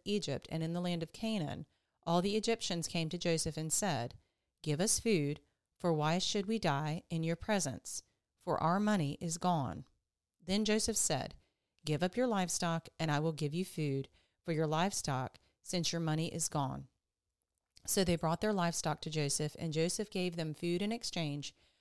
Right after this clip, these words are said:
for the horses and the flocks and the herds and the donkeys, and he fed them with food in exchange for all their livestock that year. When that year was ended,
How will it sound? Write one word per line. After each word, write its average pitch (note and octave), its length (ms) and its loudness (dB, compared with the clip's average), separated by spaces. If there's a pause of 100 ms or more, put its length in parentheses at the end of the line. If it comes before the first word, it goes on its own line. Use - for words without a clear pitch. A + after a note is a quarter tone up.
(160)
for E3 120 -2
the D#3+ 80 0
horses E3+ 500 0
and F#3+ 180 -4
the G3+ 40 -4
flocks D#3 580 -4
and E3 140 0
the E3 40 0
herds D#3 440 0
and E3 160 -4
the E3+ 60 -2
donkeys, D#3 600 -2 (480)
and F3 120 2
he F3+ 60 4
fed G3+ 300 0
them E3 160 0
with D#3+ 140 -2
food F3 420 2
in - 80 -2
exchange D#3+ 640 -2
for - 160 -6
all D#3+ 120 0
their F#3 120 0
livestock C#3+ 560 -2
that - 180 -4
year. D3+ 380 -2 (1500)
When G#3+ 160 2
that G#3+ 180 4
year A#3+ 160 2
was G#3 220 2
ended, D3 460 -2